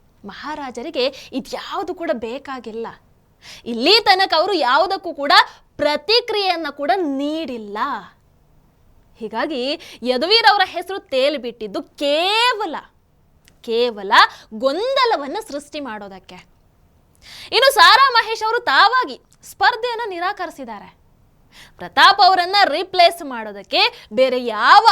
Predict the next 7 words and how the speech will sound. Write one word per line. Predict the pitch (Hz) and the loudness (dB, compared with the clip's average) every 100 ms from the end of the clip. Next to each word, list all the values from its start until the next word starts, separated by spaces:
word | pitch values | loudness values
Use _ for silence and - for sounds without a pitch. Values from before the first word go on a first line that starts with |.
| - | 4
ಅರ್ಹ | 277 403 - 466 - | 4 2 2 -6 -4
ಅಭ್ಯರ್ಥಿ | 240 277 254 214 226 | -6 -8 -10 -12 -16
ಕೂಡ | 269 359 190 - _ _ _ _ _ 214 | -12 -12 -12 -16 _ _ _ _ _ -12
ಮೈಸೂರಲ್ಲಿ | 214 220 349 359 320 269 233 415 427 - - | -8 -6 -4 -6 -8 -10 -4 0 -2 -2 -20
ಹುಡುಕಿದ್ರೂ | _ - 480 494 - 247 311 | _ -6 -4 -4 -10 -12 -12
ಸಿಗೋದಿಲ್ಲ. | 381 247 214 208 185 170 - _ _ _ _ _ _ _ _ _ _ | -12 -14 -14 -14 -16 -20 -20 _ _ _ _ _ _ _ _ _ _
ಕಾಂಗ್ರೆಸ್ಗಂತೂ | 175 180 294 339 302 302 320 415 | -16 -8 2 2 2 -4 -4 -6